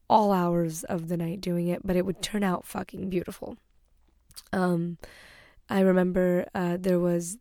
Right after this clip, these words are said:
this thing that I did my sophomore year. Uh, I was taking honors English, and we read A Tale of Two Cities, and, you know,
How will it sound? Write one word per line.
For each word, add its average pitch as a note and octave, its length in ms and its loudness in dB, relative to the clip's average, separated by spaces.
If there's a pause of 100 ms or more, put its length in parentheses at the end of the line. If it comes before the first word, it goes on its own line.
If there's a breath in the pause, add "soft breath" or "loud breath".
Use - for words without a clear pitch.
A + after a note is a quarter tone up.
this F3+ 320 -2
thing F#3+ 260 -8
that G#3+ 120 -8
I C4+ 80 -6
did C4+ 180 -10
my C4+ 120 -8
sophomore - 500 -8
year. - 380 -12 (480 loud breath)
Uh, G3 40 -4
I F3+ 200 2
was E3+ 160 -2
taking F#3+ 240 -4
honors F3+ 300 -4
English, F3+ 380 -4
and F#3 100 -4
we F3+ 60 -2
read F3+ 180 -2
A F3 40 -4
Tale F#3 240 -6
of F3 120 -8
Two G3+ 120 -8
Cities, F#3+ 480 -4 (440 loud breath)
and, F3 560 -2 (420 loud breath)
you F#3+ 120 -2
know, F3 340 -4